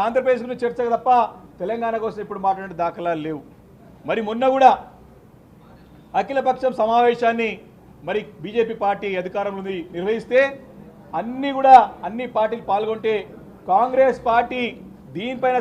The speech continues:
తెలంగాణకి ఖచ్చితంగా న్యాయంగా అమలు కావాల్సినటువంటి ఏవైతే అంశాలు మీరు పొందుపరిచినామో గతంలో వాటి అమలు చేయాలని చెప్పేసి అడిగిన పాపాన పోలేదు. కాంగ్రెస్ పార్టీ యొక్క ద్వంద్వ వైఖరికి, వారి యొక్క తెలంగాణ పట్ల వారికి ఉన్నటువంటి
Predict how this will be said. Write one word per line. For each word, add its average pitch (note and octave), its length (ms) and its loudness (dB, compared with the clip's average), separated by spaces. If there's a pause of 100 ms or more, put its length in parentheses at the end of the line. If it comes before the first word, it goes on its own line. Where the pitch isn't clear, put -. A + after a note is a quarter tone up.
తెలంగాణకి A#3+ 560 -2 (140)
ఖచ్చితంగా A#3+ 520 -2
న్యాయంగా A#3+ 420 4 (420)
అమలు A#3 260 0
కావాల్సినటువంటి A#3 800 2 (440)
ఏవైతే A#3+ 400 4
అంశాలు B3 380 2
మీరు A#3+ 160 -2
పొందుపరిచినామో A3+ 680 -4
గతంలో A3 320 -2 (100)
వాటి G3+ 180 2
అమలు A3 240 -4
చేయాలని G#3+ 320 -4
చెప్పేసి F#3+ 280 -6
అడిగిన F#3+ 180 -8 (100)
పాపాన F3 400 -4
పోలేదు. E3+ 400 -2 (880)
కాంగ్రెస్ A3 460 2
పార్టీ G#3+ 300 2
యొక్క A3 160 -4 (460)
ద్వంద్వ A3+ 340 0
వైఖరికి, A#3 500 2 (720)
వారి A3 240 4
యొక్క A#3+ 180 2 (380)
తెలంగాణ A#3 380 0 (100)
పట్ల A#3 240 -2
వారికి A3 240 0
ఉన్నటువంటి A#3 420 -4